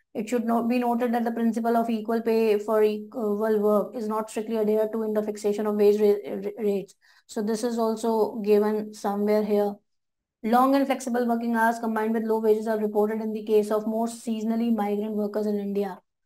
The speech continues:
So this is given here. So all these statements are correct. So it has been observed that migrant women workers are paid lower wages than male workers in all operations. So this is not mentioned.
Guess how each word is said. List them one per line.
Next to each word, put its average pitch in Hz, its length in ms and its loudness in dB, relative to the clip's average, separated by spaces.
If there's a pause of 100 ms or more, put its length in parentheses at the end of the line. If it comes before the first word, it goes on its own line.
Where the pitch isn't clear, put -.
(220)
So 220 200 -6
this 220 180 -2
is 220 140 -2
given 214 300 4
here. 208 380 4
So 214 140 0
all 220 240 2
these 233 180 -2
statements 214 480 2
are 208 120 0
correct. 208 420 -2 (560)
So 254 240 -6
it 240 100 -2
has 262 280 4
been 302 120 -2
observed 269 300 2
that 277 100 0
migrant 247 480 0
women 240 360 -2
workers 262 280 -2
are 269 120 -2
paid 247 260 0
lower 233 300 0
wages 233 320 -2
than 233 280 -2
male 214 240 -2
workers 220 280 -4
in 233 120 -2
all 214 160 0
operations. 220 720 -4
So 233 140 -6
this 262 320 -2
is 370 360 -2 (1200)
not 240 400 2
mentioned. 214 560 -2